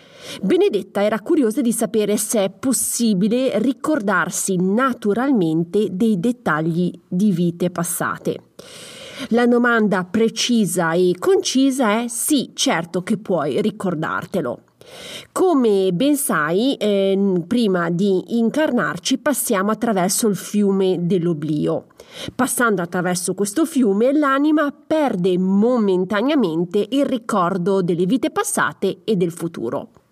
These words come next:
Per le persone più spirituali oppure per quelli che stanno vivendo in questo momento un risveglio spirituale, è possibile però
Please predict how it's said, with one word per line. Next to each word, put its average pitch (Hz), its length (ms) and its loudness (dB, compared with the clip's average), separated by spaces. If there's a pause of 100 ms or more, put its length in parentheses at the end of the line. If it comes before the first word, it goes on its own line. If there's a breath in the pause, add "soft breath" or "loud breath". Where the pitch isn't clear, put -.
(140)
Per 233 320 2
le 220 160 2
persone 208 600 0
più 220 340 0
spirituali 202 840 0
oppure 185 680 0
per 175 240 -4
quelli 208 340 0
che 185 160 -4
stanno 196 460 0
vivendo 196 420 0
in 185 80 2
questo 208 280 -2
momento 220 440 2
un 185 80 2
risveglio 190 720 0
spirituale, 269 840 0 (400 loud breath)
è 320 260 0
possibile 285 760 0
però 233 360 0